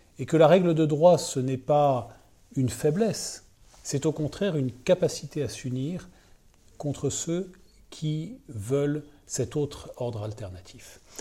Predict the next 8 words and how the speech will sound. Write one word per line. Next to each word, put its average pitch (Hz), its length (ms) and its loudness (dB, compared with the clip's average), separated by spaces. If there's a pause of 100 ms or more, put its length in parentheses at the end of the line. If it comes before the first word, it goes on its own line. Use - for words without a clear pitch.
(380)
Et 160 400 8
ce - 240 0
qu'il 180 220 -2
faut - 200 -6
faire 156 240 -2
maintenant, 156 600 -8 (920)
c'est 151 460 0
inlassablement 139 880 2